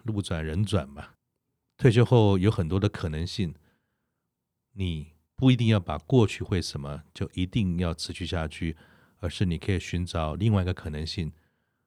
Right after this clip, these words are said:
就像划船一样，不划了，留下了美好的记忆，但是我还是可以去爬爬山啊，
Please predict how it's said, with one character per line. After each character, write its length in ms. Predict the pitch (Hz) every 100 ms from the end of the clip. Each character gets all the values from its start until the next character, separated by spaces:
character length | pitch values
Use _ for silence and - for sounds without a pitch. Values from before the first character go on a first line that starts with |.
| _ _ _
就 100 | 101
像 320 | 107 90 82
划 240 | - 87 90
船 240 | 92 82
一 100 | 80
样， 240 | 87 82 78 _ _ _ _ _ _ _ _ _ _ _ -
不 80 |
划 300 | 147 - 78
了， 260 | 82 82 - _ _ _ _ _ _ _ _
留 160 | 92 90
下 140 | 113
了 100 | 95
美 160 | 90 98
好 160 | 90
的 120 | 76
记 200 | 78 - 90
忆， 220 | 90 82 - _ _ _
但 160 | _ 185
是 60 | 175
我 40 |
还 160 | 90 90
是 120 | 131
可 120 | 139
以 60 | 98
去 80 |
爬 160 | 104 95
爬 140 | 95
山 260 | 95 110 107
啊， 140 | 113